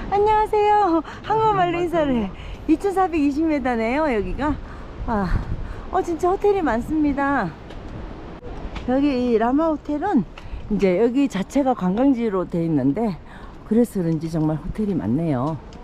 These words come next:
호텔이라고 해봤자 롯지죠, 롯지.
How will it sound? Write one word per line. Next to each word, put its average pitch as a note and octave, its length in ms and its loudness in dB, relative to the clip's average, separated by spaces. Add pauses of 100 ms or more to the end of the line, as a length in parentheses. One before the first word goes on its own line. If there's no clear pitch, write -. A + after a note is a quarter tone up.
(1600)
호텔이라고 C4 440 0
해봤자 - 400 -6 (800)
롯지죠, A3+ 460 -4
롯지. - 400 -6